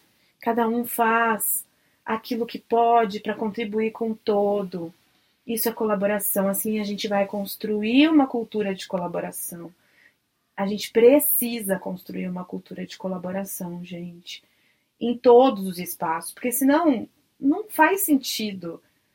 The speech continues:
dentro da empresa, né, com a minha equipe, eu pedir colaboração, porque ninguém sabe nem o que é isso. As pessoas não estão acostumadas a fazer isso e a verem isso.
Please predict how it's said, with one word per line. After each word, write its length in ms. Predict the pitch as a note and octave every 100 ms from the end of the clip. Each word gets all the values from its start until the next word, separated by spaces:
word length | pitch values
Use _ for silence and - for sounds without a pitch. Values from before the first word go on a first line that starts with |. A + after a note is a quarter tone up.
| _ _ _ F#3+
dentro 560 | G#3 F3+ A3 C4+ C#4
da 100 | A#3
empresa, 560 | G#3 F#3+ F#3 A3 B3+ G#3
né, 140 | A3+
com 100 | A3
a 60 | G3+
minha 220 | A3 A3
equipe, 460 | G3+ - A#3 C#4+ D#4
eu 60 |
pedir 300 | D4+ C#4+ C#4+
colaboração, 840 | D#4 F#4 F4 F4 G4 - C#4+ D4 - _ _ _ _ _ _
porque 240 | A#3 -
ninguém 520 | B3+ D#4 D#4 C#4 E4 G4
sabe 340 | - A#3+ A#3+
nem 160 | B3+ D4+
o 80 |
que 160 | D#4 F4
é 100 | F#4+
isso. 540 | D#4+ D4 - - E3+ - _ _ _ -
As 140 | A3 A3
pessoas 260 | - C4+
não 100 | D4
estão 180 | D4+ E4+
acostumadas 720 | F#4+ - A3 G3 E3+ E3 F3
a 80 | F3
fazer 400 | - F3 E3+ E3+ -
isso 240 | - - _ _ -
e 120 | A#3+
a 120 | G#3+
verem 600 | F3+ F3+ A3 B3 G3+ E3+ - -
isso. 440 | F3 - - -